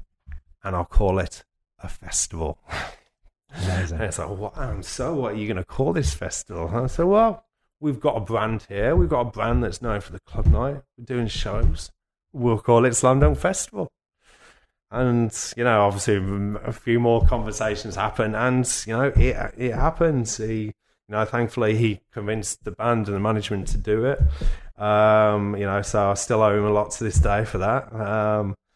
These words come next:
Speaker 1: and yeah, so we, we did it, and we, we put it on sale. We, we booked a few more bands
Speaker 2: So who
Speaker 1: to
Speaker 2: was
Speaker 1: go.
Speaker 2: on the bill? Who was on the tour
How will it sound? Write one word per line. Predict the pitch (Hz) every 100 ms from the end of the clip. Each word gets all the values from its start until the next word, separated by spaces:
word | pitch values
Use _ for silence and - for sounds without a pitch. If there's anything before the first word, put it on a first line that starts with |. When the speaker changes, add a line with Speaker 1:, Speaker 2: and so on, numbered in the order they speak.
| _ _ - - -
Speaker 1:
and | 110 117 117 - -
yeah, | 117 156 -
so | - 120
we, | 113 117
we | 110 120
did | 107 107 139
it, | 170
and | 110 107
we, | 107
we | 113 120 117
put | - 135
it | 117
on | 120
sale. | 117 127 120 127 113
We, | 113 110 107 107
we | 120 107 -
booked | 127 120 _ - - - _ _ _ _ _ -
a | 117
few | - 123
more | 113 107
bands | 113 107 117 123
Speaker 2:
So | 131
who | 131 190
Speaker 1:
to |
Speaker 2:
was | 165
Speaker 1:
go. | 170
Speaker 2:
on | 160
the | 156
bill? | 151 143
Who | 127 151
was | 139
on | 143
the | 127
tour | - 131 95 82